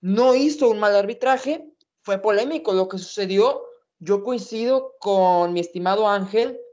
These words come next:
que no es su culpa. De hecho, si nos ponemos a analizar la posición de, de Diente López,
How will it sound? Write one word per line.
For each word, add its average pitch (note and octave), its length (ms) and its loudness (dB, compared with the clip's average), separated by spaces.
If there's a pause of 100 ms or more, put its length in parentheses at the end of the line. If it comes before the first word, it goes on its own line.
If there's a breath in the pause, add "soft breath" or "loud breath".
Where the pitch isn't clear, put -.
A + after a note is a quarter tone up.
que E3 140 -6
no G3+ 140 0
es C4+ 80 0
su - 120 -10
culpa. D4 480 -2 (520)
De G3+ 100 0
hecho, B3 140 -6
si D4 80 -6
nos B3 100 -6
ponemos C4 280 -2
a G3+ 220 -6 (120)
analizar F3+ 500 2
la B3 160 2
posición F#3+ 540 -4
de, A3 340 4
de E3 220 2
Diente G3+ 280 0
López, G#3+ 440 2